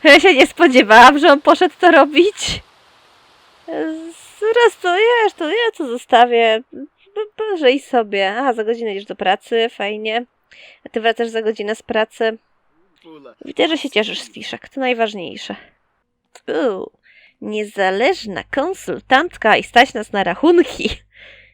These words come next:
E, minimalistyczna nieroślina, to sobie potem gdzieś zaraz dodamy. Nice. E, jak się nazywa to stanowisko? Co tu powiesz? Lidia pracuje na swoją reputację w świecie techniki, ale gotówka ze sprzedaży i pierwszej firmy zaczyna się już kończyć. Zamiast dostosować się do wizji kogoś innego,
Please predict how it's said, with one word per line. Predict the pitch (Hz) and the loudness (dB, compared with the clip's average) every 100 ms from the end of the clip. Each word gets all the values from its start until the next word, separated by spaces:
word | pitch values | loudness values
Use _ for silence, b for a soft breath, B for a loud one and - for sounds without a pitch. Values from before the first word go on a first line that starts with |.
| _ | _
E, | - 208 | -8 -6
minimalistyczna | 220 240 262 262 254 - 262 - 226 | -6 -8 -4 -2 -2 -2 -6 -4 -6
nieroślina, | 208 190 - 240 233 | -6 -8 -8 -6 -6
to | |
sobie | - 208 | -4 -8
potem | 214 - | -6 -10
gdzieś | 202 202 | -10 -6
zaraz | 208 196 196 | -4 -4 -6
dodamy. | 180 202 247 269 277 294 269 269 269 285 b b b b b _ _ _ _ _ _ _ | -12 -6 -2 -2 -2 -6 -6 -6 -8 -10 b b b b b _ _ _ _ _ _ _
Nice. | 233 240 359 285 143 - - - - - 220 | -8 -2 0 0 -4 -12 -18 -20 -20 -16 -10
E, | 214 214 208 208 - - | -8 -8 -8 -8 -10 -8
jak | 233 | -8
się | - 247 | -6 -6
nazywa | 233 233 269 262 | -6 -6 -2 -2
to | 220 | -4
stanowisko? | - 214 208 208 - 208 - 196 | -12 -12 -10 -12 -14 -16 -12 -14
Co | - _ | -14 _
tu | - | -8
powiesz? | 254 269 269 208 | -4 -2 -2 -4
Lidia | 233 254 | -6 -8
pracuje | - - 269 254 | -8 -2 0 0
na | 247 | -4
swoją | - 262 | -8 -6
reputację | 262 - 240 262 254 | -6 -8 -8 -8 -8
w | |
świecie | - - 262 | -12 -14 -8
techniki, | 240 254 277 240 | -8 -8 -8 -6
ale | 226 | -4
gotówka | 226 233 269 240 | -6 -8 -8 -8
ze | 220 | -8
sprzedaży | - 226 247 262 | -12 -6 -4 -4
i | 214 | -8
pierwszej | - 247 - 220 | -6 -6 -4 -8
firmy | - 269 277 220 | -8 -8 -6 -8
zaczyna | 214 - 247 254 | -8 -10 -10 -10
się | - | -12
już | 208 - | -14 -6
kończyć. | 277 277 320 | -6 -6 -8
Zamiast | 233 240 220 | -8 -8 -10
dostosować | 226 - 208 233 233 | -16 -16 -12 -12 -12
się | 247 | -14
do | 208 | -14
wizji | 214 202 | -12 -12
kogoś | - 220 220 | -8 -8 -8
innego, | 208 202 214 | -10 -8 -4